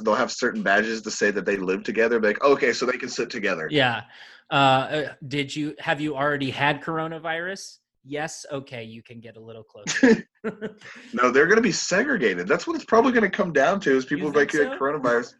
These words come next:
Speaker 1: they're gonna be looked at as, like, fucking mutants.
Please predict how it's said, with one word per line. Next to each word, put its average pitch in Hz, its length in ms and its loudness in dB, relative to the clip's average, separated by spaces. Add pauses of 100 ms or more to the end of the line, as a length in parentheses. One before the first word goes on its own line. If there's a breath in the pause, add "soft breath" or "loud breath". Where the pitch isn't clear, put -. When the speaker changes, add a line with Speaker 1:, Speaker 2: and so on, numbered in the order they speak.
(400 loud breath)
Speaker 1:
they're 139 120 4
gonna 160 100 4
be 147 120 2
looked 131 280 2
at 131 160 6
as, 120 120 -2
like, 120 120 0
fucking 120 400 -4
mutants. 110 640 -6